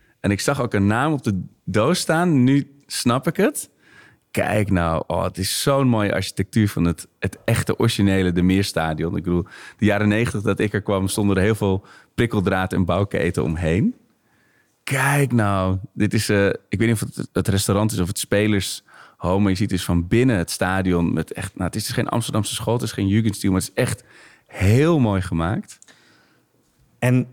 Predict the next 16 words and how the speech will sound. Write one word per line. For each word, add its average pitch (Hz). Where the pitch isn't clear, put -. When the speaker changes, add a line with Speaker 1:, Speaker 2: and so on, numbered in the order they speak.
Speaker 2:
wat 127
dus 131
op 117
deze 139
foto 123
opvalt, 110
hierboven, 123
Arco. 107
Speaker 1:
Glas -
in 80
lood. 78
Speaker 2:
Herken 156
jij 117
dat 104
ergens 104
van? -